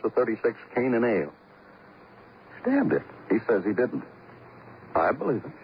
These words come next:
Speaker 2: Did you see Francesca after she left work last night?
Speaker 1: Follow a waitress?
Speaker 2: I didn't say you followed her.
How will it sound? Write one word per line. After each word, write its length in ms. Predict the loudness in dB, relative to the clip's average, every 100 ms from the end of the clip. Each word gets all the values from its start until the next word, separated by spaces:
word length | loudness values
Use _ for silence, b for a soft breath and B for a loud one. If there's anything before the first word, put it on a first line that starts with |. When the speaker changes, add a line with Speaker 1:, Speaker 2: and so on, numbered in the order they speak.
| B B B
Speaker 2:
Did 140 | 0
you 120 | 2 2
see 140 | 2 2
Francesca 640 | 2 0 2 0 2 2
after 300 | 2 2 -2 -2
she 80 | 0
left 260 | 2 0
work 240 | 0 0 2
last 300 | 2 2 0
night? 200 | 0 0 -6 -20 -20 -20 -20 -10 -2
Speaker 1:
Follow 320 | 0 0 0
a 20 |
waitress? 300 | 0 -2 0
Speaker 2:
I 120 | 2 2
didn't 180 | 2 2
say 60 |
you 240 | 2 2 -2 0
followed 300 | 2 2 0
her. 180 | -2